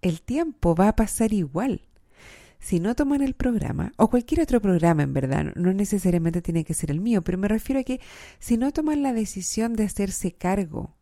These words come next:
de esa meta ahora, es probable que en un año más estén en la misma situación que hoy.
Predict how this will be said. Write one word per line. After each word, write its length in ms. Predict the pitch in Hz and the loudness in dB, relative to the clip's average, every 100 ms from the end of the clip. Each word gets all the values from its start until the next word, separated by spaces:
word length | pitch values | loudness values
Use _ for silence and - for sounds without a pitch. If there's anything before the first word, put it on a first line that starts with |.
| _ _ | _ _
de 240 | 156 160 180 | -2 0 0
esa 200 | - 170 | 0 -2
meta 360 | 165 180 - | -2 -2 -4
ahora, 580 | - 139 131 160 180 269 _ _ _ - - - _ - | -4 -4 -4 -4 -4 -6 _ _ _ -20 -20 -20 _ -6
es 140 | - | -2
probable 480 | 247 277 269 269 262 | 0 0 0 0 -4
que 240 | - 233 - | -4 -4 -4
en 220 | 180 160 | -4 -4
un 120 | 185 | -2
año 240 | 208 180 151 | -2 -2 -2
más 440 | 175 226 - - _ - | -2 -4 -8 -18 _ -16
estén 320 | 175 - 247 | -12 -6 -4
en 160 | 285 277 | -2 -2
la 80 | |
misma 360 | 233 226 247 262 | -4 -6 -8 -10
situación 540 | - 240 220 - 254 | -8 -8 -6 -6 -8
que 200 | 233 208 | -6 -4
hoy. 180 | 269 160 | -2 -4